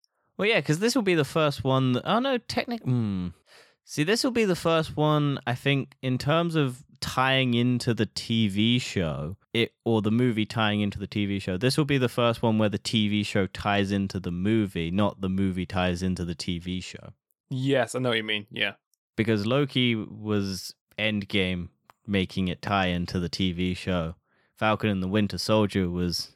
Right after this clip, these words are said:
Speaker 1: Endgame.
Speaker 2: Actually, no, I'd say Loki tied into, um, Spider-Man.
Speaker 1: No, no, I mean, like, mm, mm, hey, yeah, true. But not, like, plot,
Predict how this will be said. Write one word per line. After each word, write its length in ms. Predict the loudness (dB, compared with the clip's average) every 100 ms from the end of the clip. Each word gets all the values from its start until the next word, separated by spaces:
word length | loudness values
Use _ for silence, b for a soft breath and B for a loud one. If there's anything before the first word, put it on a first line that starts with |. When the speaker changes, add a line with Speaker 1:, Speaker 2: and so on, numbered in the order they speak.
| _
Speaker 1:
Endgame. 500 | -2 0 0 -2 0
Speaker 2:
Actually, 140 | 0 0
no, 160 | 2
I'd 140 | 2 2
say 140 | 0
Loki 300 | 2 0 0
tied 200 | 0 2
into, 500 | 0 0 2 2 2
um, 320 | 2 -2 -8 -16 -8
Spider-Man. 360 | -4 -4 -6 -12 -2
Speaker 1:
No, 120 | 2
no, 160 | 4 4
I 100 | 4
mean, 220 | 2 0
like, 180 | -2 -6
mm, 380 | -4 -2 -2 -2
mm, 460 | -2 -2 -2 -2 -2
hey, 200 | -2 -2
yeah, 200 | 0 0
true. 500 | -2 0 2 4 2 0 B B B B B _
But 120 | 0 2
not, 160 | 2
like, 180 | 0 -2 _ -10
plot, 340 | -2 -2 -2